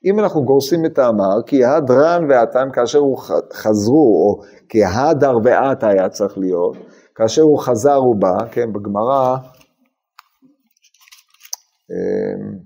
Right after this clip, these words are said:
"כי הדרן ועתן", אמר, הדרן ועתן, חזרו ובאו, אמר, היו בוחשות, בק-, מי, מי, מי חזרו ובאו? לא ברור.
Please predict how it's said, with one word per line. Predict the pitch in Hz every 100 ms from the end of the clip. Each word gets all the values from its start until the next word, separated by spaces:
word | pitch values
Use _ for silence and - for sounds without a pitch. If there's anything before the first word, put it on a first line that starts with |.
| _ _ _ _ _ _ _ _ - _ _ _ _ _ _ _ _ _ _ _ _ _ _
"כי | -
הדרן | 120 117 139 175 135
ועתן", | 147 180 185 151 131
אמר, | 131 151 165 143 143 160 - - _ _ _ _ _ _ _ _ _ _ _ _ _ _ _ _
הדרן | - 98 113 139 175 151
ועתן, | 147 104 156 156 90 87 - _ _ _ _ -
חזרו | 120 107 92 123 190 202 190
ובאו, | 143 120 143 135 107 92 95 - - _ _ _ _ _ _ _ _ _ _ _ _ - 120
אמר, | 127 151 135 110 107
היו | 113 143
בוחשות, | 143 135 131 120 - 135 110
בק-, | 113 - 82
מי, | 123 143
מי, | 135 185 139
מי | 185
חזרו | 202 170 135 123
ובאו? | 104 90 90 - - _ _ _ _ _ _ _ _
לא | 151
ברור. | 175 160 120 -